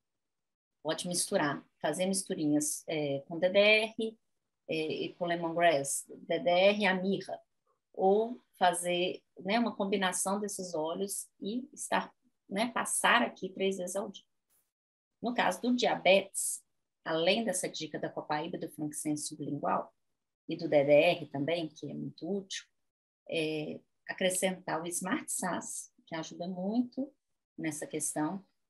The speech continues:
o corianter, que é o coentro, e ainda também é a cássia. Então, você pode também, no caso específico da diabetes, acrescentar aí duas gotas. Bom ser na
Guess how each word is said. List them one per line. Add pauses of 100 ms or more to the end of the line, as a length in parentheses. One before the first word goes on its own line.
(180)
o
corianter, (300)
que
é
o (160)
coentro, (720)
e
ainda (140)
também
é (120)
a
cássia. (500)
Então,
você
pode
também,
no
caso
específico
da
diabetes,
acrescentar
aí (420)
duas
gotas. (480)
Bom
ser
na